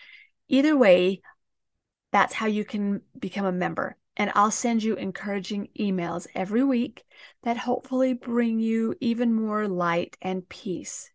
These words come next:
into your week. To end this podcast today, I'm going to encourage you once again to help me get the word out about this podcast. You can do that in three ways. You can leave me a review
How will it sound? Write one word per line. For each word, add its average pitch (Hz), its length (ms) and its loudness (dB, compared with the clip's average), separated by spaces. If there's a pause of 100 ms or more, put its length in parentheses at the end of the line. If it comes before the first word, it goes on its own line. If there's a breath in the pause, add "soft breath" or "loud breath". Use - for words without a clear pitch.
into 185 360 -8
your 170 180 -2
week. - 380 -10 (1120 loud breath)
To - 140 -10
end 233 200 4
this 320 160 0
podcast 220 600 -2
today, 185 520 2 (560 loud breath)
I'm 226 260 2
going 233 220 2
to 254 80 4
encourage 233 480 4
you 233 140 4
once 202 260 2
again 233 280 4
to 214 60 -2
help 220 200 2
me 254 100 4
get 247 260 4
the 247 100 4
word 226 300 2
out 202 220 -2
about 190 440 2
this 202 180 -4
podcast. 202 960 -4 (340 soft breath)
You 254 120 2
can 269 200 4
do 240 140 6
that 208 200 2
in 214 220 0
three 202 420 -2
ways. 180 560 -2 (260)
You 196 140 -4
can 185 260 -6
leave 185 220 -4
me 214 200 2
a 262 100 4
review 269 640 4